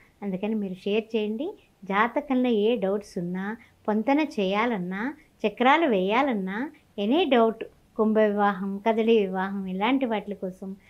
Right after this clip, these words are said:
చండీ హోమం, సుదర్శన హోమం, ఇలా హోమాది కార్యక్రమాల కోసం, ఏ, జపాల కోసం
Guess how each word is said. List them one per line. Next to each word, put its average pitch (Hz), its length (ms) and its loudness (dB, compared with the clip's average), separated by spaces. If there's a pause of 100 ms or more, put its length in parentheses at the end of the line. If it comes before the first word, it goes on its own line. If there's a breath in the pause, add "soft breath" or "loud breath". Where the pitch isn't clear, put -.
(260 soft breath)
చండీ 262 280 6
హోమం, 208 440 -2
సుదర్శన 233 520 -2 (100)
హోమం, 190 340 -10 (300 soft breath)
ఇలా 240 160 2
హోమాది 220 500 -2
కార్యక్రమాల 190 680 -4
కోసం, 185 460 -10 (340 soft breath)
ఏ, 220 260 -2
జపాల 208 480 4
కోసం 220 440 -2